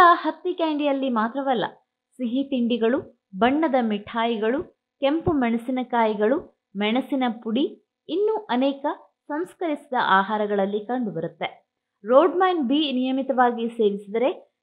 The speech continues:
ಮೆದುಳಿನಲ್ಲಿರುವ ಸೆರೆಬೆಲ್ಲಂ ಅಂಗಾಂಶಕ್ಕೆ ಮತ್ತು ಮೆದುಳನ್ನ ಬೆನ್ನು ಹುರಿಗೆ ಸಂಪರ್ಕಿಸುವ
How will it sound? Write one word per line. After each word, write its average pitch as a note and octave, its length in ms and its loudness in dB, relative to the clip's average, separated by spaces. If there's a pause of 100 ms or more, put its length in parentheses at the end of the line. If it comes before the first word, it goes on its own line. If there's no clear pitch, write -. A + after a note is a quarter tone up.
ಮೆದುಳಿನಲ್ಲಿರುವ B3 840 2 (260)
ಸೆರೆಬೆಲ್ಲಂ C4 640 2
ಅಂಗಾಂಶಕ್ಕೆ G#3+ 1000 -8
ಮತ್ತು D#4+ 300 -2
ಮೆದುಳನ್ನ B3 480 2 (100)
ಬೆನ್ನು D4 400 2
ಹುರಿಗೆ A#3+ 340 -2
ಸಂಪರ್ಕಿಸುವ G#3+ 720 -4